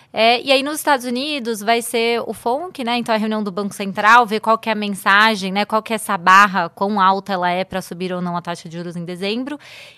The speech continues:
E, como eu falei, esse anúncio do Tesouro Americano, das emissões, né, do Tesouro pros próximos meses. Acho que vai ser bem importante ali no início da semana,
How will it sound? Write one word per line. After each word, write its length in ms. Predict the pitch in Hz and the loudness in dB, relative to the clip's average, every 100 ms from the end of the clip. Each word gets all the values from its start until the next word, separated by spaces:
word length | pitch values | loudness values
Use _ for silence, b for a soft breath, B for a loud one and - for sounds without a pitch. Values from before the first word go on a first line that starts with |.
| _ | _
E, 240 | 247 277 311 | -6 -4 -4
como 160 | 277 | 0
eu 60 | 254 | 0
falei, 380 | - 220 233 254 | 2 0 0 0
esse 180 | 233 233 | -4 -2
anúncio 380 | 220 214 233 214 | 0 0 -4 -8
do 100 | 214 | -8
Tesouro 320 | 220 196 208 | -6 -4 -2
Americano, 720 | 208 196 196 220 240 247 202 180 B _ | -2 -4 -4 -2 -2 0 -4 -8 B _
das 220 | 196 202 | -2 0
emissões, 1000 | 220 226 - - 214 220 226 247 - - b b - | 0 -2 -2 0 0 0 -2 -4 -6 -10 b b -6
né, 220 | 196 220 | 0 0
do 100 | 208 | -2
Tesouro 540 | 208 214 185 208 220 226 | -6 -8 -4 -2 -2 -2
pros 220 | 226 226 | -6 -6
próximos 440 | 202 202 214 220 | -2 -2 -2 -4
meses. 280 | 190 160 147 | -4 -6 -8
Acho 180 | 156 - | -10 -8
que 80 | 175 | -8
vai 140 | 180 | -8
ser 160 | - 175 | -6 -8
bem 160 | 180 | -6
importante 480 | 202 196 - 180 180 | -4 -6 -6 -8 -8
ali 160 | 175 170 | -10 -8
no 100 | 175 | -6
início 320 | 175 175 170 | -8 -10 -10
da 120 | 175 | -10
semana, 600 | - 175 165 175 196 220 | -8 -10 -8 -6 -6 -6